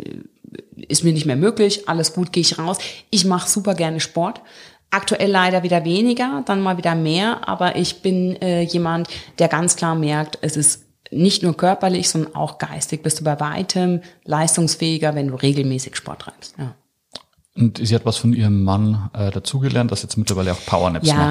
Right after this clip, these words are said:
Speaker 2: macht.
Speaker 1: das muss ich zugeben. Da habe ich mich ganz lang dagegen geweigert, weil ich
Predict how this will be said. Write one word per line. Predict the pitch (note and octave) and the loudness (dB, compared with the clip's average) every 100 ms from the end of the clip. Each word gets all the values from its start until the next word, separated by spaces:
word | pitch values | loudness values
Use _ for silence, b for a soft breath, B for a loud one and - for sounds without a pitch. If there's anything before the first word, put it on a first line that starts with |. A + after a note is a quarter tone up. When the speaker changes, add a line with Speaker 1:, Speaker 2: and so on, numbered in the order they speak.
| D3+ | 2
Speaker 2:
macht. | D3 D3+ | -2 -2
Speaker 1:
das | E3 | 0
muss | D3 | 0
ich | C#3+ | -2
zugeben. | C#3 A#2+ A#2 | -4 -6 -6
Da | C#3+ | -2
habe | F3 | 0
ich | F3+ | 0
mich | E3 | 2
ganz | D#3+ F#3 F3+ | 2 2 0
lang | F3+ | 0
dagegen | E3+ D#3 D3+ | 0 0 0
geweigert, | C3+ C#3 F3+ G3+ F#3 | 0 -2 0 -2 -2
weil | D#3 | -2
ich | D#3 | -2